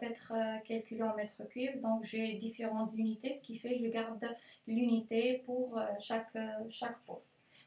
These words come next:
Donc je vais écrire, le premier poste c'est, donc j'ai un un, un un,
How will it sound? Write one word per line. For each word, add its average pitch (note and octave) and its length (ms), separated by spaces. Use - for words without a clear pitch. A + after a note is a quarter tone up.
Donc A3 160
je G#3 80
vais C#4 160
écrire, C#4 480
le B3 140
premier C4 340
poste B3+ 360
c'est, B3+ 440
donc G#3+ 180
j'ai A3 340
un B3 240
un, A#3+ 320
un B3 200
un, A3+ 300